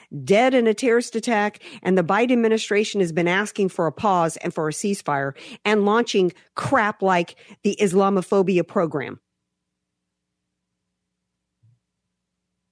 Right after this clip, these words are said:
I am gonna play some clips just, uh, of this, this, quote, debate happening on the floor of Congress today when there should be no debate.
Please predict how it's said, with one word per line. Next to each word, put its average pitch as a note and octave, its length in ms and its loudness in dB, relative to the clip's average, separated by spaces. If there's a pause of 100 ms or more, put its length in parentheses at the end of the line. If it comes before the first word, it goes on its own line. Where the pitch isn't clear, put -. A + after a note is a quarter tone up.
(120)
I G#3+ 120 2
am C4 200 4
gonna A#3+ 220 2
play G#3 240 2
some G3 180 -2
clips - 460 -4 (1400)
just, C4+ 300 -4
uh, G#3+ 240 0
of G3 160 0
this, G#3+ 300 0
this, G3 280 0 (120)
quote, G3+ 300 -2
debate F3+ 600 -2 (340)
happening E3+ 560 -2 (800)
on F#3 80 2
the F3+ 60 2
floor B3+ 280 0
of F#3 120 -4
Congress G3+ 440 -2
today C#3+ 400 -2 (300)
when A3+ 160 4
there A#3+ 160 4
should B3 180 0
be A#3+ 140 2
no B3 240 4
debate. G#3 560 0